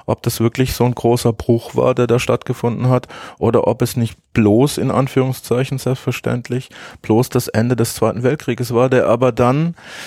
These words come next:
schon mit seinem Ende deutliche Fühler in die, in die Kriegsfolgengesellschaften und die politische Nachkriegszeit, ähm, schon, äh, ausstreckt, äh, die dann doch relativ nahtlos auch weitergelaufen sind, diese Fäden. Wenn man beispielsweise an die,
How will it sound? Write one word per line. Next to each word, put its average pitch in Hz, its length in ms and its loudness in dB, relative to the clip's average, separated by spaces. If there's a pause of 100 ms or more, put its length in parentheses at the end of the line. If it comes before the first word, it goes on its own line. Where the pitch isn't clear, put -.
(100)
schon 131 560 0 (840)
mit 127 200 0
seinem 120 380 0
Ende 139 340 2
deutliche 123 480 0
Fühler 117 480 2
in 107 100 0
die, 110 220 2
in 98 200 0
die 104 280 2
Kriegsfolgengesellschaften 120 1160 -2
und 107 180 -2
die 117 60 0
politische 117 440 0
Nachkriegszeit, 110 880 -2 (640)
ähm, 110 500 0
schon, 113 520 2
äh, - 260 -2
ausstreckt, - 880 0
äh, 65 80 -4 (680)
die 127 120 2
dann 139 240 2 (160)
doch - 240 -2
relativ 131 420 0
nahtlos 123 560 2
auch 117 180 0
weitergelaufen 110 600 -2
sind, 92 280 -6
diese - 180 -10
Fäden. 92 420 -4
Wenn 120 160 4
man 107 280 2
beispielsweise 95 720 0
an 101 100 -2
die, 101 180 -2